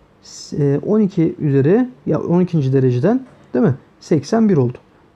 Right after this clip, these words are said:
N dediğimizde on ikinci dereceden beşin küpü yüz yirmi beş. P dediğimizde on ikinci dereceden altmış dört geldi. E, buna göre, buna göre arkadaşlar dereceleri eşitlediğime göre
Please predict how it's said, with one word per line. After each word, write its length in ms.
N 240
dediğimizde 720
on 120
ikinci 480
dereceden 520
beşin 240
küpü 200
yüz 300
yirmi 220
beş. 280
P 220
dediğimizde 680
on 140
ikinci 340
dereceden 540
altmış 460
dört 220
geldi. 220
E, 100
buna 160
göre, 280
buna 160
göre 320
arkadaşlar 580
dereceleri 500
eşitlediğime 480
göre 280